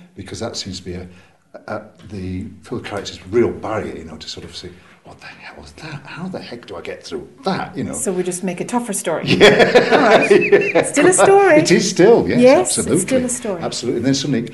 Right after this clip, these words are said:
Speaker 1: usually it just cracks, and then
Speaker 2: Yes.
Speaker 1: there's, there's, there's, there's no
Speaker 2: Yes, it
Speaker 1: there's no
Speaker 2: all passes and
Speaker 1: Yeah.
Speaker 2: breaks and
Speaker 1: Of
Speaker 2: moves
Speaker 1: course it
Speaker 2: on
Speaker 1: does.
Speaker 2: and
Speaker 1: Of course it does.
Speaker 2: does.
Speaker 1: Of course it does.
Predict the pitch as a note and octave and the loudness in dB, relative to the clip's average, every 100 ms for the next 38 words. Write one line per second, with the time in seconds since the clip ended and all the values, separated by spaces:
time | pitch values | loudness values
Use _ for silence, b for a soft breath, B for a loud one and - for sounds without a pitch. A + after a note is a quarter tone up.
0 | B B F3+ D3+ - - - A2+ D2+ - | B B -2 0 -2 -4 -8 -10 -10 -12
1 | - F2 F2 F#3 - - - - - E2+ | -14 -12 -8 -10 -10 -12 -12 -12 -14 -16
2 | - - - _ F2+ F2+ D#2 D2+ D2+ _ | -14 -18 -20 _ -20 -20 -18 -20 -20 _
3 | _ B3+ C#4 C#4+ B3+ - - - A#3 C4 | _ -4 -2 -2 -4 -8 -14 -16 -10 -4
4 | C#4 C4+ C4 B3 A3+ G3 G3+ G3 G#3+ A3 | -4 -6 -10 -10 -10 -8 -8 -8 -6 -8
5 | - - G3 G#3 F#3+ F3+ A3 A3 G#3+ F#3+ | -10 -12 -8 -6 -2 -2 -2 -4 -6 -8
6 | F3+ - D#3 - - - - A3 G#3 G3 | -10 -10 -10 -12 -16 -20 -14 -12 -12 -14
7 | - _ - C3 - - _ - | -20 _ -18 -16 -18 -20 _ -20